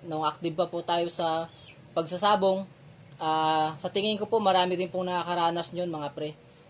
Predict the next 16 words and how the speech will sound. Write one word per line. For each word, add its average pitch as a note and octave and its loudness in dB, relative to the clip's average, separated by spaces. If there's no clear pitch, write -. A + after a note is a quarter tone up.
So F#3+ 4
siguro A3 2
mga A3 2
pre, A3+ 4
habang F#3+ 2
nagsasapin F#3 -4
po G3+ -8
tayo, G#3 2
ah, C#3+ -4
doon F3 0
na E3+ 0
lang F3+ 0
po F3+ -8
tayo F3 0
magkwentuhan E3+ 0
para C#3+ -4